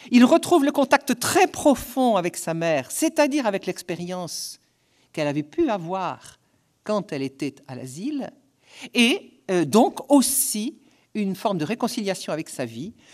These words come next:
Je me suis senti prêt à tout revivre. Pour bien mourir,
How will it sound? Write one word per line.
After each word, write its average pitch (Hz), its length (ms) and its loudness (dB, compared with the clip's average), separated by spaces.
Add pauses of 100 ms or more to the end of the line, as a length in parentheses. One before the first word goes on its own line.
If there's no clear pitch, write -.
(100)
Je 170 140 2
me 220 100 4
suis 220 160 -2
senti - 440 -6
prêt - 500 -6 (160)
à 151 60 -8
tout - 220 -10
revivre. 107 500 -10 (1400)
Pour 120 60 -8
bien 185 220 -2
mourir, 175 420 -4